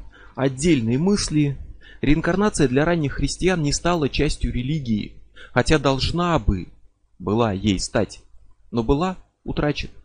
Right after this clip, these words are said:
Стала просто одной из точек зрения. И вот на неё войной пошёл император Юстиниан. Это византийский император шестого века, он был христианином,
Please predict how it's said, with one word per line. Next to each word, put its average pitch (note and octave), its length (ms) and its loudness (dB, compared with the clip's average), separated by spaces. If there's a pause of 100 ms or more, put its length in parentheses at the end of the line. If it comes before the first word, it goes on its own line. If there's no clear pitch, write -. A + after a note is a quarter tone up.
(460)
Стала D#3 320 2
просто - 360 4
одной D3 580 2
из - 240 -6
точек C#3 340 -4
зрения. A#2 460 -4 (320)
И D3+ 100 2
вот D#3 160 4 (160)
на C#3 140 4
неё D#3 520 4 (160)
войной C3 560 2
пошёл G#3 460 0 (380)
император D#3+ 640 2 (560)
Юстиниан. A#2+ 640 -2 (720)
Это D3 160 0
византийский E3+ 640 0
император D3 440 0
шестого B2+ 440 0
века, A#2+ 320 -2
он F3 240 4
был A#2+ 100 4
христианином, D3 760 -2